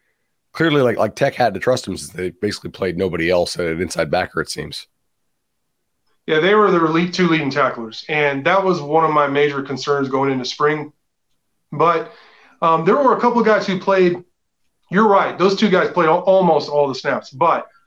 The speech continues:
Speaker 2: in spot duty, there was a couple of guys who came in and played meaningful snaps in big games and actually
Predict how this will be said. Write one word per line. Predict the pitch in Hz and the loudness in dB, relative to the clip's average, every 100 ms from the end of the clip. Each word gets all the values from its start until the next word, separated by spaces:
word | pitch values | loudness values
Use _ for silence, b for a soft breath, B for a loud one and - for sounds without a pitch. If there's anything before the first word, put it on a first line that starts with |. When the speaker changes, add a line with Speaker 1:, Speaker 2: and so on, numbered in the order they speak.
| b _ | b _
Speaker 2:
in | 180 165 | -2 -2
spot | - 202 185 147 | 0 2 2 2
duty, | 180 165 151 151 | 0 0 -2 -2
there | 165 | -2
was | 165 | 0
a | 151 | 0
couple | 185 180 | 0 0
of | 151 | 2
guys | 151 147 | 0 0
who | 139 | -4
came | 160 156 156 | -2 -2 0
in | 156 156 151 | 0 -2 -6
and | 139 | -4
played | 160 143 | -2 -2
meaningful | 143 160 160 147 | -2 -4 -4 -6
snaps | - 156 151 151 | -4 0 0 -2
in | 135 | -4
big | 147 143 | -4 -2
games | 156 160 156 170 | -2 -2 -4 -2
and | 165 | 0
actually | 196 202 214 202 180 | 0 0 0 0 -2